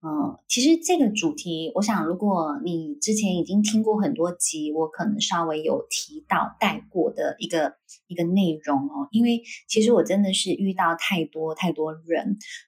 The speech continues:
那当然在我的工作里头会来找我，不论是上课啦或咨商的人，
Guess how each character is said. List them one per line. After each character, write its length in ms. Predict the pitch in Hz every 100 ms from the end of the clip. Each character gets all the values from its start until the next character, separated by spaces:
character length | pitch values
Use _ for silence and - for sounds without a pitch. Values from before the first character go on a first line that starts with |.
| -
那 480 | 247 208 185 165 - _
当 140 | - 247
然 120 | 226
在 140 | 208
我 120 | 208 156
的 80 |
工 180 | 151 175
作 160 | 180 185
里 240 | 165 -
头 480 | - 165 151 147 151
会 260 | - 190 170
来 200 | 160 151
找 260 | - 147
我， 320 | 160 165 143
不 120 | - 175
论 140 | 180
是 100 | 180
上 300 | - 175 160
课 240 | - 180 156
啦 180 | 147 160
或 120 | 170
咨 220 | - 170
商 240 | 160 160
的 100 | 156
人， 420 | 151 156 147 185